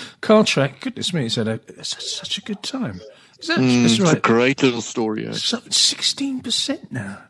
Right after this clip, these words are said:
Speaker 1: And it was one of the be-, best performers over the last quarter as well. Sappi up eight point one percent. My goodness me, that's a good move. Put my glasses on. Is that correct?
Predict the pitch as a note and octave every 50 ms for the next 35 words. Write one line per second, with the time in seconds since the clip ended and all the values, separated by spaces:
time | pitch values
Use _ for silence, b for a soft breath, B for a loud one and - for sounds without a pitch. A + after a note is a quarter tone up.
0 | b b b b b b b b b - D#3+ F3 E3+ F3 E3 F3+ G3 G3 E3+ D3
1 | - F#3+ F#3 F3+ - - F#3 F#3+ - - E3+ - - F#3+ E3+ E3 E3 D3 D#3+ D3
2 | D3 D#3 D3+ D3+ D3+ D3+ C#3+ - - - - F#3 D#3 - - B2+ A2+ A2+ A#2+ C3+
3 | D3+ C3+ A2+ A2+ A2 B B B B B B B B - - - G#3+ A3+ G3 -
4 | B3 A3+ F#3 - - F#3 E3+ - - - - F3 G#3 G3 - - - G3+ E3+ D3
5 | A2+ C3+ C#3 D3 F3 F#3+ - - C#3+ - - A2+ G#2+ A2+ B2+ C3+ C3 - - G3+
6 | - A#2+ G#2+ - E3 F3 D3 B2 C3+ B2+ - D3 C3 - B2 G#2+ G2+ G#2+ A2+ C#3+
7 | D#3+ D3+ - - - - C3+ B2 A2 - A#2+ A#2+ A#2+ - - C#3+ D#3 F#3 G#3 A3+
8 | - - - - C3+ D3 F#3 - -